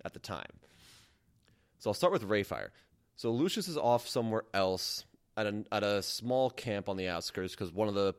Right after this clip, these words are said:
one of their party members is not coming into camp with the Inquisition. Again, that's up for another time. So he's with her, keeping her company,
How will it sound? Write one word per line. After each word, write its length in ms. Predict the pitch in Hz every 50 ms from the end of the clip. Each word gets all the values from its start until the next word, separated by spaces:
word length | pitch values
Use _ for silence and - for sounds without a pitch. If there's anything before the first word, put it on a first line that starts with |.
| _ _ _
one 160 | - 101 107
of 40 | 107
their 80 | 104 -
party 220 | - 104 95 95
members 240 | 95 92 92 92 87
is 140 | 92 85 92
not 240 | 90 90 - -
coming 220 | - - 95 98 95
into 240 | 95 98 98 - -
camp 200 | - 98 90 -
with 100 | - -
the 40 |
Inquisition. 640 | 90 87 - 101 120 151 170 - 135 127 120 117 - - - - - - _ -
Again, 280 | 127 95 113 101 95 95
that's 240 | 95 92 - -
up 160 | - - - -
for 160 | - 92 90
another 180 | 90 85 78
time. 460 | 87 - - 165 156 104 85 80 90 - - - - - - _ _ _ _ _
So 140 | - - 113
he's 240 | 113 139 175 180 143
with 140 | 123 117 110
her, 160 | 131 143 135
keeping 300 | - - 120 107 104 95
her 100 | 98 92
company, 540 | - - 160 185 190 - 98 92 90 87